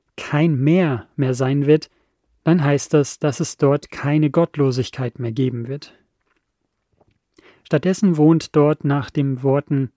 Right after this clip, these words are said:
des Apostels Petrus die Gerechtigkeit. Die Schöpfung ist also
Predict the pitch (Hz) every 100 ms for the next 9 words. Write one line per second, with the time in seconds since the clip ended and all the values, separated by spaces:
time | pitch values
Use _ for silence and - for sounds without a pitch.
0 | _ _ 147 - 135 - 139 - 131 -
1 | - 165 170 165 151 - _ _ _ _
2 | _ _ _ 160 147 139 131 - 127 -
3 | - 120 - - _ _ _ _ _ _
4 | _ _ - 156 - 190 233 208 185 -
5 | 160 160 151 170